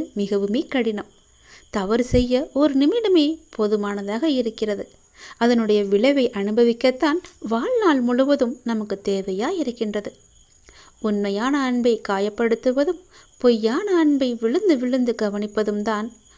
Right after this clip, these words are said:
மனிதனின் மனம். நேசித்தவரை மீண்டும் மீண்டும் காயப்படுத்தி கொண்டே இருந்தால் ஒரு கட்டத்தில் அவரிடமிருந்து கண்ணீரும் வராது, சண்டையும் வராது. அன்புதான் வற்றி போகும். எந்த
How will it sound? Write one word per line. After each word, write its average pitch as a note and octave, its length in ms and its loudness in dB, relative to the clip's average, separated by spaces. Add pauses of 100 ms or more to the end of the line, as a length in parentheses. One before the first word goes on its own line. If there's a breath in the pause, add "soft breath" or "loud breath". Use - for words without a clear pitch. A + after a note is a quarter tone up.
(140 soft breath)
மனிதனின் G#3+ 560 0
மனம். F#3+ 260 -10 (760 soft breath)
நேசித்தவரை A3 720 0 (160)
மீண்டும் D4+ 400 2
மீண்டும் C4 360 0
காயப்படுத்தி G3+ 640 -4
கொண்டே C4 360 0
இருந்தால் D#4+ 460 0 (260 loud breath)
ஒரு F#4+ 240 4
கட்டத்தில் E4 680 -2
அவரிடமிருந்து B3 760 0 (160)
கண்ணீரும் G#3 560 0
வராது, D4+ 360 0 (440 soft breath)
சண்டையும் G#3 600 -2
வராது. B3+ 380 -2 (600 soft breath)
அன்புதான் G#3+ 560 0 (140)
வற்றி F#3+ 400 -4
போகும். A#3 420 -4 (800 soft breath)
எந்த F#3+ 280 -4